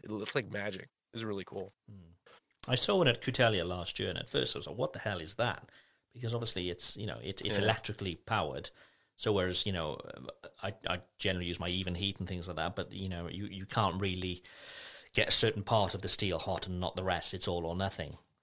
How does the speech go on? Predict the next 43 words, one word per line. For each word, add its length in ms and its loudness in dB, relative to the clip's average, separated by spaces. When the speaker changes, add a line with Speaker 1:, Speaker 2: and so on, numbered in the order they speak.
Speaker 2:
um, 220 -2
which 80 6
Speaker 1:
Right. 80 10
Speaker 2:
is 80 4
perfect 340 6
for 60 -2
what 160 8
I 100 6
need 220 0
it 40 -10
for. 220 4
But 140 2
yeah, 260 4
seeing 280 4
these 180 2
inductive 420 -2
things 260 -8
work, 220 -4
it's, 160 -4
it's, 360 -2
yeah, 140 -4
it's 180 -6
like 100 -4
magic. 320 -2
Speaker 1:
It 240 6
is 180 6
amazing. 420 4
It 120 4
is 120 2
totally 280 6
amazing. 260 2
I 100 8
think 200 -4
I 60 8
saw 200 6
someone 300 4
stick 260 2
a 60 2
hot 240 6
dog 240 -2
through 140 -6
it 100 -12
too. 260 -6